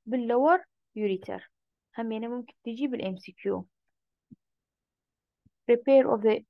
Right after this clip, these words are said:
آه، نكمل بالريبير. Transureteral ureterostomy حكينا عليها، بس المشكلة شنو؟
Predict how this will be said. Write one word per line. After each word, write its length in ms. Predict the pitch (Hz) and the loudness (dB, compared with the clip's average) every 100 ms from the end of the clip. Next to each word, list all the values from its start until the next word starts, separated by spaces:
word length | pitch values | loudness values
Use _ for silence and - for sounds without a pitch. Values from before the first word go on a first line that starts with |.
| _ - | _ -10
آه، 220 | - 202 208 | -6 -4 -4
نكمل 320 | - 254 220 | -2 0 2
بالريبير. 560 | 196 190 196 254 294 | 0 -2 2 4 4
Transureteral 760 | 294 233 233 208 208 220 208 208 | 2 0 2 4 2 4 0 0
ureterostomy 480 | - 214 214 254 403 | -2 -6 -4 -6 -6
حكينا 340 | - - 208 | -8 -2 0
عليها، 520 | 180 185 180 202 320 453 _ _ _ | 2 2 2 2 0 0 _ _ _
بس 160 | 233 226 | -2 0
المشكلة 380 | 233 285 - 247 | 0 2 2 2
شنو؟ 300 | 262 349 | 2 -2